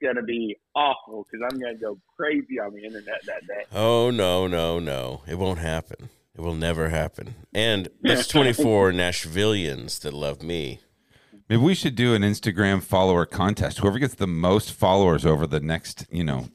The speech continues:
Speaker 3: twenty days should, th-, I think you guys should have to arm wrestle, eh, <laughs> or something. I think whoever gets the most new followers in the next thirty days, the other one has to come work a shift at the other one's place.
Speaker 2: <laughs> Uh, we could do that.
Speaker 1: I've
Speaker 2: It,
Speaker 1: alre-,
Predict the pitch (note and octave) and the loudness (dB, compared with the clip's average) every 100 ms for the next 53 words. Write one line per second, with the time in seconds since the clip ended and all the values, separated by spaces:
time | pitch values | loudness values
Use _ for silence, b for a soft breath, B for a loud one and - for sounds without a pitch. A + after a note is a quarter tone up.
0 | - - G2 F2+ D#2 E2+ F2+ D2 - - | -16 -4 0 2 2 0 0 -2 -6 -12
1 | _ - - - G2 F#2 D2+ - B B | _ -20 -10 0 0 0 -4 -8 B B
2 | B A2+ C#3+ C3+ G#2 - F#2+ - E2 E2+ | B -2 0 0 0 0 -2 0 -2 2
3 | F#2+ F#2+ C#2 B1 C2 A#1 - - - - | 2 4 0 0 -4 -4 -8 -18 -20 -16
4 | B B B B B B _ F#2+ G2 F2 | B B B B B B _ -2 0 2
5 | - - - - - C#3+ C3+ A#2+ B B | 2 0 -2 -4 -2 0 0 -2 B B
6 | B C#3+ C#3 C3+ C3+ F#3 F3 - A#2 A2 | B 2 6 6 6 4 0 0 2 4
7 | C3 D#3 - G#2+ G#2 A#2+ D3+ - D#3+ C#3+ | 4 2 -2 0 4 6 4 4 4 6
8 | C3 F#2 D#2 D2+ F2 E2+ G2+ G#2+ - - | 6 4 2 0 -4 0 -2 -4 -8 2
9 | A#2+ C3 C3+ A#2 A2 G2+ E2+ D2+ F#2 - | 4 4 2 2 2 2 2 0 -2 -2
10 | - G#2 A#2+ B2 A#2+ G2+ F#2+ F#2 A2 F#2 | 0 4 4 4 2 -2 -4 -4 -2 0
11 | E2+ F2+ F2+ - G#2 F2+ E2 - E2 E2+ | 2 2 0 -2 -2 -2 -4 -2 0 2
12 | E2 D#2 - - F2 C#2+ - - - B | 0 -2 -6 -4 0 0 0 -8 -12 B
13 | B B B - E2+ G2 A2 F2 D2 C#2 | B B B -8 -6 -4 -6 -8 -6 -4
14 | F2 - - F#3 G#3 A3+ B3 | -4 -8 -2 0 2 2 2